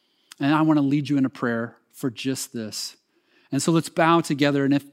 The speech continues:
this morning you want to give your life to Jesus, you want to experience the power of his salvation, uh, I want to lead you in a prayer that's not magic, um, but it just simply maybe helps you express your heart wherever you are.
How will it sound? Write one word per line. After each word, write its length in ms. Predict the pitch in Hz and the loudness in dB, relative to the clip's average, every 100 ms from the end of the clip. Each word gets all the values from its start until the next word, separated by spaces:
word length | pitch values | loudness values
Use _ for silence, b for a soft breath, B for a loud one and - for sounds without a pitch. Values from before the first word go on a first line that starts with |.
| _ | _
this 420 | 160 - - - | -8 -4 -4 -4
morning 380 | 156 156 151 135 | 0 4 4 4
you 280 | 131 147 160 | 2 0 0
want 380 | 143 143 139 - | 0 0 -2 -4
to 120 | 139 | -10
give 340 | 120 147 147 | -4 -2 0
your 120 | 147 139 | -2 -2
life 280 | 127 127 - | -2 -4 -8
to 80 | |
Jesus, 400 | 117 135 143 143 | -6 -2 -2 -4
you 100 | 147 | -2
want 140 | 160 160 | 0 2
to 80 | 147 | -2
experience 800 | - - - - 165 185 170 - | -6 -6 -6 -2 0 2 0 -4
the 80 | |
power 380 | - 147 165 160 | -4 0 0 0
of 100 | 147 | -4
his 160 | 160 147 | -4 -6
salvation, 760 | - 139 123 120 127 123 110 b b b b b b b b - | -4 -4 -4 -6 -6 -8 -10 b b b b b b b b -12
uh, 120 | 156 160 | -10 -8
I 120 | 190 | -2
want 140 | 180 | 2
to 40 | 190 | 6
lead 160 | 220 | 6
you 60 | 202 | 6
in 60 | 185 | 4
a 40 | |
prayer 220 | - 170 | 2 2
that's 200 | 143 139 | 2 0
not 160 | 175 160 | -2 2
magic, 480 | 156 165 185 180 - _ _ _ _ _ _ _ - 156 | 2 2 0 -6 -12 _ _ _ _ _ _ _ -16 -8
um, 240 | 147 135 | -4 -2
but 140 | 127 139 | -2 -4
it 100 | - | -4
just 180 | 143 | -6
simply 460 | - 160 - 143 - 165 | -2 -2 0 -2 -4 -6
maybe 380 | 151 147 151 | -2 2 0
helps 380 | - 156 147 - 143 | 0 -4 -4 -6 -4
you 220 | 151 156 | -2 -2
express 580 | 233 - - 139 135 151 | -4 -12 -6 -6 -4 -8
your 100 | 131 | -8
heart 320 | - 120 123 | -6 -6 -4
wherever 460 | 143 - 156 160 | -8 -6 -4 -2
you 240 | 165 165 147 | 0 0 -2
are. 340 | 113 107 110 | -4 -8 -12